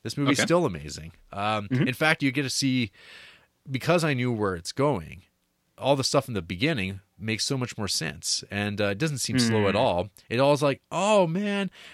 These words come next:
Speaker 1: it, 'cause I know where it's go-, like, all the interactions make sense. Uh, these characters really do come across as really fleshed out. I mean,
Speaker 2: Mm-hmm.
Speaker 1: you could say that they're, like,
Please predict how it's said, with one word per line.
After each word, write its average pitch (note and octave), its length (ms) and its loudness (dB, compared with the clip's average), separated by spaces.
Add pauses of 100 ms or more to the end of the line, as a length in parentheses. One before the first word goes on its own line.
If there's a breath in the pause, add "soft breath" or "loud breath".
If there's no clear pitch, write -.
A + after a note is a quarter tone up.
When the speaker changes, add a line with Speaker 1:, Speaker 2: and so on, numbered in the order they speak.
(120)
Speaker 1:
it, - 360 -12
'cause C#3 160 -2
I D3 100 4
know F3 120 2
where F3 120 4
it's C3 100 -6
go-, C3 180 -4
like, B2+ 300 -6
all D3 140 4
the D3+ 80 2
interactions C3+ 460 2
make A2+ 160 -4
sense. C#3+ 360 -2 (300 loud breath)
Uh, G2 340 2
these F#2 220 -6
characters A#2 600 0 (360)
really C#3 300 2
do A2+ 260 -2
come B2+ 240 -4
across F#2 580 -4
as E2 440 -6
really A2 240 -4
fleshed - 440 -4
out. F2 260 -4 (420 loud breath)
I A2 80 -4
mean, C3 160 2
Speaker 2:
Mm-hmm. C3 160 6
Speaker 1:
you F#3+ 80 4
could F3+ 140 2
say B2 220 4
that C3 140 2
they're, C#3 160 0
like, B2 280 0